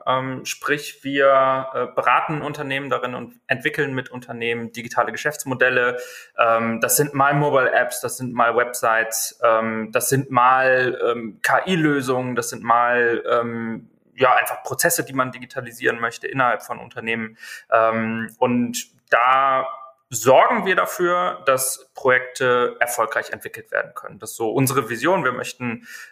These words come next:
ähm, erfolgreiche digitale Lösungen entwickeln und Unternehmen dabei helfen, den Schritt in die Zukunft zu gehen, äh, sich zu erhalten,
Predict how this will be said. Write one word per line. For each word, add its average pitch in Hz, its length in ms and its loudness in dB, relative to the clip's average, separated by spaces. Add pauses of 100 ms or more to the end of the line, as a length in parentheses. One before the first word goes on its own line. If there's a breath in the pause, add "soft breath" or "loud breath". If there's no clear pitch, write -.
(120 loud breath)
ähm, 113 600 0 (840)
erfolgreiche 143 640 2
digitale 127 420 -2
Lösungen 180 520 -2
entwickeln 147 580 -4
und 123 220 -6
Unternehmen 120 480 -4
dabei 113 240 2
helfen, 113 640 -4
den 135 140 0
Schritt - 500 -4
in 120 140 0
die 123 80 -4
Zukunft 143 400 -8
zu 127 100 -12
gehen, 117 460 -4
äh, 113 120 -2
sich 110 220 -10
zu - 80 -2
erhalten, 120 680 0